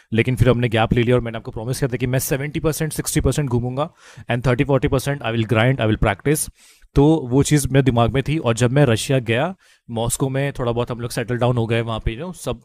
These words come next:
होटल वोटल कर लिया, सारी चीज़ें, सब कुछ हो गया। और मैंने फिर फ़ोन निकाला चेक करने के लिए कि भाई चलो एक काम करते हैं, आधा एक घंटा है तो थोड़ा चिल करता हूँ,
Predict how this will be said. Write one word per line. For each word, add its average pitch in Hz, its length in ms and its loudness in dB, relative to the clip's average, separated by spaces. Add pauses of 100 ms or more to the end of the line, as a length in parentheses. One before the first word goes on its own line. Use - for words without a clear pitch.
होटल 113 240 0
वोटल 113 240 0
कर 107 140 -4
लिया, 113 160 -2
सारी 113 220 -4
चीज़ें, 110 440 -2 (300)
सब - 200 2
कुछ - 160 -2
हो 135 80 2
गया। 104 120 -2
और 113 140 2
मैंने 123 200 2
फिर 160 120 2
फ़ोन 123 260 0
निकाला 92 400 -8 (400)
चेक - 200 -6
करने 117 220 -4
के 120 60 0
लिए 117 60 2
कि 123 100 2
भाई 135 120 0
चलो 139 220 2
एक - 80 -4
काम 120 200 -4
करते 110 220 -10
हैं, 170 80 -6
आधा 113 220 0
एक 117 80 2
घंटा 113 240 0
है 139 120 -2
तो 175 300 -6
थोड़ा 160 140 2
चिल 156 220 2
करता 135 260 -4
हूँ, 175 100 -16